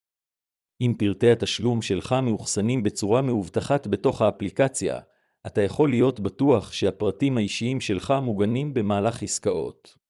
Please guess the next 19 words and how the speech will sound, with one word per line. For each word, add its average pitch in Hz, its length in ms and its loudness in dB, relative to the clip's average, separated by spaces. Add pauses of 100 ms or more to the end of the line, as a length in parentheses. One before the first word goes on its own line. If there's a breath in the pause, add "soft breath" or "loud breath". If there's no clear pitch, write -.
(840)
בנוסף, 98 760 -2 (240)
אפליקציית 107 600 2
צפון - 460 -4
משתמשת 117 580 -2
באמצעי 104 460 4
הצפנה 113 640 -2
ואבטחה 104 500 0
מתקדמים 127 680 0
כדי 104 300 0
להגן 104 380 2
על 110 100 2
הנתונים 110 440 0
שלך 104 320 -2 (100)
ולספק 113 540 -2
חוויית 107 480 0
קנייה 107 360 0
בטוחה 113 400 -2
ונטולת 113 600 0
מתח. - 600 -10